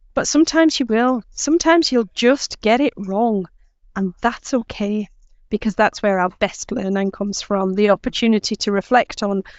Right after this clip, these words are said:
what we've done and how we would do it differently is absolutely critical to your own self-development, as well as that of the team that you're working in. Um, <clears throat> find your ally. I think that's really important.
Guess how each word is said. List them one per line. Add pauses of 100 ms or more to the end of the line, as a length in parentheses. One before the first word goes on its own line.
(120)
what
we've
done
and
how
we
would
do
it
differently
is
absolutely
critical
to
your
own
self-development, (360)
as
well
as
that
of
the
team
that
you're
working
in. (640)
Um, (240)
<clears throat> (540)
find
your
ally. (560)
I
think
that's
really
important.